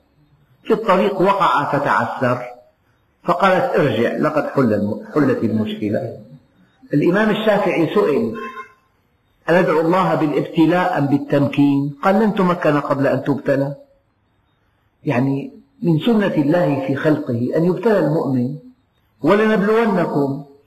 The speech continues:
والخطاب موجه للمؤمنين، بشيء من الخوف والجوع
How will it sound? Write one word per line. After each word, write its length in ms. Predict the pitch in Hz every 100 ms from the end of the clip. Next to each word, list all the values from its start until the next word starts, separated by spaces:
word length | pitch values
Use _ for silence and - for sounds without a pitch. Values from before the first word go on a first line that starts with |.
| _ _ _ -
والخطاب 560 | 147 143 160 170 214
موجه 540 | 170 160 196 180 180 160
للمؤمنين، 800 | 156 156 160 165 180 196 170 139 - _ _ _ _ _ _ -
بشيء 380 | 147 147 226 202
من 200 | 185 196
الخوف 520 | 165 143 196 185 131 120 - - _ _ _ _ _ _ -
والجوع 720 | 151 156 139 202 175 120 107